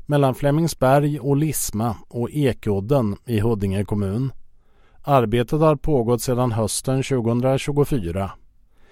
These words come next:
Hela ledningssträckningen planeras stå klar sommaren tjugohundratjugosex.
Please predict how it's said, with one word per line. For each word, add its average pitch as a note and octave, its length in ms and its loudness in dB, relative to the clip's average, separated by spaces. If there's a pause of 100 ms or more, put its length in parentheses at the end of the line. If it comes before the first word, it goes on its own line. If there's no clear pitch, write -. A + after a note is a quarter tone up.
(160)
Hela A#2 400 2
ledningssträckningen B2+ 1080 0
planeras B2 480 0
stå C#3+ 140 -6
klar A2 360 0
sommaren G#2+ 580 0
tjugohundratjugosex. G#2 1500 -2